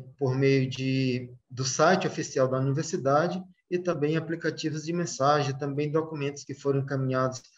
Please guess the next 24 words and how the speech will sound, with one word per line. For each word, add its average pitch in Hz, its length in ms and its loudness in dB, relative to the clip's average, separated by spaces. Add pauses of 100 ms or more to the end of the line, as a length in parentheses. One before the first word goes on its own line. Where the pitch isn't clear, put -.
(340)
para 127 200 0
os 131 120 -2
principais 143 520 -2
centros, 143 540 -4
né, 131 180 0
da 127 100 0
universidade 131 800 -2
para 156 160 -2
fazer 135 380 -2
essa 135 460 -4 (380)
divulgação. 135 800 -4 (340)
Então, 139 140 -6
o 147 100 -6
principal 170 540 2
desafio 170 540 0
foi 180 320 4
não 196 280 0
termos 165 500 0
os 143 280 -4
alunos, 143 540 2
os 135 160 -10
professores 135 720 -2
dentro 147 440 -2
da, 135 320 2